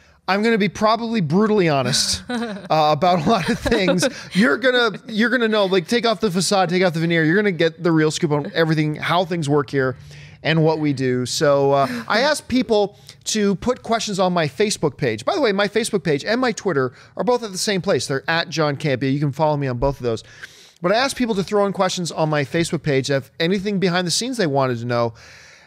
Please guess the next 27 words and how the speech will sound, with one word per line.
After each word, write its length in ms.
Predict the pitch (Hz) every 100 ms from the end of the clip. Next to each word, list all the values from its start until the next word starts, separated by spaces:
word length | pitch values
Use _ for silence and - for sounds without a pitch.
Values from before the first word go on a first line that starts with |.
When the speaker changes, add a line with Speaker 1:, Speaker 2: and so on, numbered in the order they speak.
| _
Speaker 1:
and 480 | 147 180 185 180 175
hundreds 880 | 156 170 214 269 262 233 220 208 160
of 80 | 190
people 240 | 190 196
started 280 | 170 185 165
writing 300 | 156 160 156
in 60 | 156
all 140 | 147
this 120 | 139
stuff 240 | - 160 -
that 120 | 135
they 60 | 143
want. 220 | 160 151
So 80 | 180
we're 120 | 226
gonna 160 | 277 233
get 160 | 220
through 180 | - 196
as 180 | 180 127
many 480 | 151 165 202 233 254 - _ _
of 220 | 180 165 147
those 360 | 170 170 165
as 220 | - 143
we 100 | 151
can 440 | 151 - 147 143 143
today. 540 | - 135 151 139 104
So, 800 | 107 - - 233 214 127 170 262